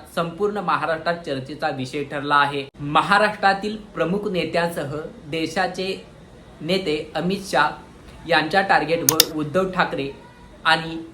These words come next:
शरद पवार हेच आहेत, हे या अधिवेशनाच्या माध्यमातून या ठिकाणी दिसून येत आहे.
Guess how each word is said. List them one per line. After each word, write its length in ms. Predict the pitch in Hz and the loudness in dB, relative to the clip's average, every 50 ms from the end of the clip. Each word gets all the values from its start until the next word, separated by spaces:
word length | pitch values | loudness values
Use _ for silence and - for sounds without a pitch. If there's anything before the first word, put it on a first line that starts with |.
| - - - - | -20 -20 -8 0
शरद 240 | - 180 170 202 202 | 2 4 4 4 2
पवार 340 | 175 - 170 147 156 151 147 - - 160 | 0 0 0 2 4 2 2 0 -2 -2
हेच 220 | 196 196 - - - | 0 0 0 -2 -4
आहेत, 260 | 147 139 160 160 156 - - - - - - - - - | -4 -4 -4 -6 -6 -8 -12 -18 -20 -20 -20 -20 -8 -2
हे 120 | 180 180 180 | 0 2 2
या 160 | 175 170 - - 151 | 2 2 0 -2 -4
अधिवेशनाच्या 760 | 135 135 143 143 151 147 - 165 147 151 156 147 - 175 | -4 -4 -4 -4 -4 -6 -6 -6 -6 -6 -6 -4 -2 -2
माध्यमातून 680 | 170 156 139 131 131 131 143 147 147 147 143 - 160 160 | -2 0 -2 -2 -2 -2 -4 -2 -2 -4 -4 -4 -6 -4
या 80 | 156 143 | -4 -4
ठिकाणी 400 | 131 127 143 135 143 135 143 151 | -4 -4 -4 -6 -4 -4 -4 -4
दिसून 380 | 139 127 135 131 139 143 135 143 | -4 -4 -6 -4 -4 -4 -4 -4
येत 100 | 143 135 | -2 -2
आहे. 240 | 139 135 147 147 139 | -2 0 0 -2 -4